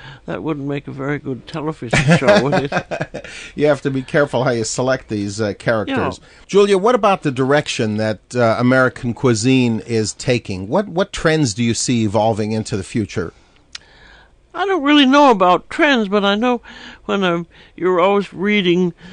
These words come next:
Speaker 1: that nobody's cooking anymore and everyone is too busy to cook. Yet all the people I've talked to who are running cooks, cooking schools, including here in San Francisco, they say that their attendance is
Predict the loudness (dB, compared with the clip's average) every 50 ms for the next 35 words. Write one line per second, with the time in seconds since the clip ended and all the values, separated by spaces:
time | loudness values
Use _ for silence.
0 | -20 -20 _ 0 0 0 0 0 2 2 2 4 4 4 2 2 0 0 -2 -6
1 | -8 -4 -4 -4 0 0 0 2 2 2 0 0 0 0 2 2 4 4 4 2
2 | 2 0 -2 -2 -2 -4 -4 -4 -4 -6 -8 -10 -14 -8 -8 -6 -2 2 2 2
3 | 2 2 -2 -4 -4 -4 -6 -4 0 0 0 0 0 0 0 0 0 0 0 0
4 | 0 0 0 0 0 -2 -2 -2 _ -16 -20 -20 -20 -20 -20 -20 -8 -6 -4 -2
5 | 0 2 0 0 -2 -2 -4 -2 -2 -2 -2 _ -6 -2 0 0 2 2 0 0
6 | 0 0 0 2 0 0 -2 -4 _ -6 -6 -6 -6 -10 -12 -12 -12 _ _ -12
7 | -10 -8 -4 -4 -4 -2 -4 -6 -6 -6 -4 -2 -2 -4 -4 -8 -8 -8 -8 -8
8 | -8 -6 -4 -4 -4 -4 -4 -4 -4 -6 -8 -10 _ _ _ -10 -8 -8 -8 -8
9 | -10 -14 -14 -10 -12 -12 -12 -10 -10 -10 -8 -8 -8 -8 -6 -6 -6 -4 -4 -4
10 | -6 -6 -6 -6 -6 -6 -8 -12 -20 -20 -20 -20 -20 -18 -10 -8 -8 -8 -2 0
11 | 2 4 4 4 4 2 0 -2 -4 -4 -4 -4 -6